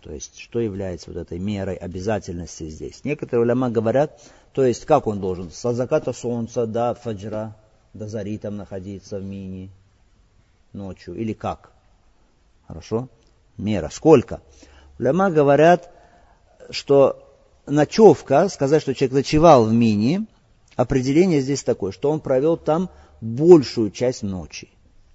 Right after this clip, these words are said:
Или с начала ночи, либо с конца ночи большую часть провёл. То есть, например, если человек из Мекки пришёл в Мину или приехал в Мину,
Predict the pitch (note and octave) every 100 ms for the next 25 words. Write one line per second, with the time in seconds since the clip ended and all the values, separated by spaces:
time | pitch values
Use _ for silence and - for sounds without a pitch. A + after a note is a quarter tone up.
0 | _ A3 A3+ G3 E3+ G3 B2+ F2+ - _
1 | _ _ _ - D3+ D3 E3+ C#3+ A#2 A2
2 | A2 G#2 - F#3+ A#3 _ _ - C3+ D#3
3 | C#3+ F#3+ A3 - _ _ _ _ - D#2
4 | - - C3 A2+ F#2 E2 C2+ - - E2+
5 | F#2 D#2+ D#2 - - - - C#2+ - _
6 | _ _ _ _ _ _ _ - C3+ F#2+
7 | - G#2 G#2 A#2 D#3+ C#3+ C#3 D#3 C3 A2
8 | A#2 B2 D3+ - _ _ _ _ _ _
9 | _ _ _ _ - B2+ A#2+ C3+ G#2 -
10 | B2+ F3 - - - - - - - -
11 | - _ _ - C3+ B2+ D#3+ C#3+ A#2 A#2+
12 | A2 A#2+ D3 A2+ A#2+ B2+ B2 G#2+ G#2 A#2
13 | B2 B2 E3+ F#3+